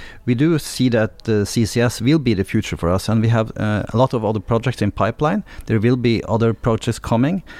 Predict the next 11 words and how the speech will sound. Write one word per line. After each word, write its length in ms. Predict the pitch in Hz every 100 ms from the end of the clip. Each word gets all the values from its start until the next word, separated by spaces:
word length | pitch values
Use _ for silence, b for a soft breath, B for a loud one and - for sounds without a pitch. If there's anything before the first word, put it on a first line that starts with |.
| B B
Um, 440 | 113 110 107 101 107
we 140 | 127
will 100 | 123
be 140 | 117
alone 320 | 120 110 113 123
on 60 |
the 60 | 120
market 340 | 113 113 120
for 280 | - 107 95 - - - - -
three, 240 | - 123 120
four 400 | 117 117 113